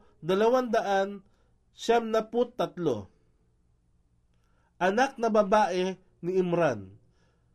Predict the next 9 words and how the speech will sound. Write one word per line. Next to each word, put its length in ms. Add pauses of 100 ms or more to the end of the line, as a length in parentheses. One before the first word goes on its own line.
(160)
Kanyang 640 (240)
pinangangalagaan 1400 (240)
ang 80
sariling 640
kalinisan, 800 (800)
at 160
siya 480 (240)
ay 240
aming 400